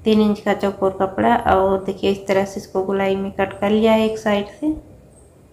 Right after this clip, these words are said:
और अस्तर और कपड़ा साथ में ही हमने cut किया है। तो दोनों पर सिलाई लगाएंगे, उसके बाद पलटते हुए एक सिलाई और लगा देंगे।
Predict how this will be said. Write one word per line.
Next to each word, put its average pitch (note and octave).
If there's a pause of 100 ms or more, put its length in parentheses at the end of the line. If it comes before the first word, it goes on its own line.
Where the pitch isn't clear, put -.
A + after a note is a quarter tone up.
(960)
और G3+
अस्तर A3+
और A3+
कपड़ा G#3+
साथ G3+
में G#3
ही G#3+
हमने G3+
cut G3
किया A3
है। B3+ (360)
तो G3
दोनों F#3+
पर G3
सिलाई G3
लगाएंगे, G3+
उसके B3
बाद G3
पलटते F#3+
हुए G3
एक F#3+
सिलाई G3
और G3
लगा G3+
देंगे। G#3+